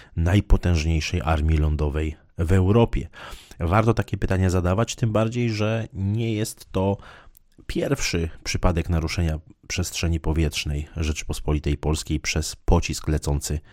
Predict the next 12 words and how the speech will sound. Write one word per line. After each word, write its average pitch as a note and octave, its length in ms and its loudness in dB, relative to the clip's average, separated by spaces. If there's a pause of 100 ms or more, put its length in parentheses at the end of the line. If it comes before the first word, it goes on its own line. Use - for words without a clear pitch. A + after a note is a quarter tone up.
(160)
ze E2+ 220 2
wschodu. - 500 2 (520)
Wystarczy E2 640 -2
tutaj D#2+ 260 -2
przypomnieć E2+ 800 0 (460)
sytuację - 520 -2
z - 80 -4
piętnastego D#2+ 680 0
listopada C#2+ 540 0
dwa C#2+ 140 0
tysiące D2 340 -4
dwudziestego C#2+ 640 -4